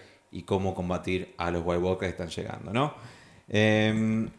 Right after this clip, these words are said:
y ahí nos enteramos básicamente el motivo. Bran se le ocurre contarnos ahora el motivo <laughs> de por qué el Rey de la Noche quiere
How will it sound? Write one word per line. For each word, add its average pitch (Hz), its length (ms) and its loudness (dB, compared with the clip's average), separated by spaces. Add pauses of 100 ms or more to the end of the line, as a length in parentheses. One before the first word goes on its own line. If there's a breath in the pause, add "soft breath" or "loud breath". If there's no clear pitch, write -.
(140)
y 156 120 6
ahí 220 120 8
nos 214 180 4
enteramos 175 460 4
básicamente 160 960 -2
el 165 160 2
motivo. 107 920 2 (220)
Bran 135 300 4
se 139 100 2
le 113 100 6
ocurre 127 260 2
contarnos 123 480 0
ahora 147 460 8
el 107 180 -2
motivo 117 640 4 (120)
<laughs> - 120 -20
de 117 100 6
por 110 220 4
qué 127 340 4
el 101 160 2
Rey 117 140 6
de 113 80 8
la 107 80 6
Noche 110 340 0
quiere 107 500 2